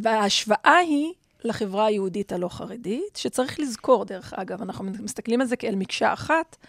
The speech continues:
אבל גם החברה היהודית הלא חרדית היא לא מקשה אחת. יש פריפריה, יש מרכז, אה, מרכז, אה, יש פריפריה גיאוגרפית, יש פריפריה, אה, חברתית, אבל בגדול, כשאתה מחלק את זה לשלוש אוכלוסיות שדיברנו עליהן,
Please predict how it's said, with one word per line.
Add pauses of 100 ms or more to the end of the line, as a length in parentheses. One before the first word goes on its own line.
(420)
אבל
גם
החברה
היהודית
הלא
חרדית
היא
לא
מקשה
אחת.
יש
פריפריה, (280)
יש
מרכז, (560)
אה,
מרכז,
אה,
יש
פריפריה
גיאוגרפית,
יש
פריפריה, (100)
אה,
חברתית,
אבל (140)
בגדול,
כשאתה
מחלק
את
זה
לשלוש
אוכלוסיות
שדיברנו
עליהן,